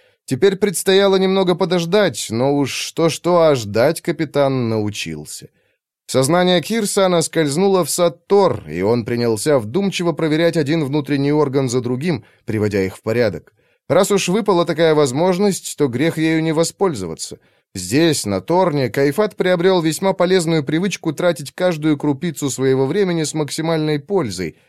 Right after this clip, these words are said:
редко размениваясь на ненужные мелочи.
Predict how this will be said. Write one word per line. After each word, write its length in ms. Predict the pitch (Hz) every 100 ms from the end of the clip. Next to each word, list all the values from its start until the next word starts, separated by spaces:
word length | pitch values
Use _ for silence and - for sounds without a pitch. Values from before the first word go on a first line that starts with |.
| _
редко 360 | - 165 156 110
размениваясь 720 | 98 80 98 104 101 95 87
на 60 | 107
ненужные 560 | 104 101 95 90 98
мелочи. 560 | 107 110 85 73 - -